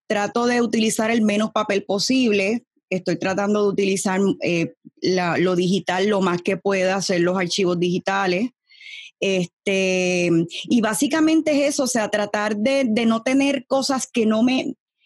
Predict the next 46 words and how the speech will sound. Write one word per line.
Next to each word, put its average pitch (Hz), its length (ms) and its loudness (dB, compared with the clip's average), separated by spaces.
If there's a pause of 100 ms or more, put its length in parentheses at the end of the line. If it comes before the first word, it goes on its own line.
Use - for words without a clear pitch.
(160)
que 247 100 0
no 226 140 2
me, 254 220 2
que 240 120 2
yo 226 120 2
no 254 220 4
ame, 202 340 2
que 190 120 0
yo 208 120 0
no 226 120 0
quiera 247 240 0
tener, 202 320 0
tenerlas 202 440 2
por 233 160 0
tenerlas. 185 520 0
Si 196 120 0
yo 196 140 2
veo 262 240 0
que 269 180 0
ya 254 480 0
pasa 233 260 0
un 254 140 2
año, 190 360 2
pasan 254 360 0
dos 254 220 -2
años, 165 380 2 (460)
y 214 440 2
ese 208 200 -2
documento 220 760 2
o 180 220 2
ese 196 240 -2
artículo 214 560 0
yo 190 180 0
no 208 120 2
lo 254 180 2
uso, 185 560 0 (480)
pues 190 500 -2 (240)
o 190 140 2
lo 180 160 2
dono 302 720 2 (260)
o 196 140 0
lo 185 120 2
descarto 175 500 -2
de 240 100 2
mi 262 160 4
vida, 220 520 2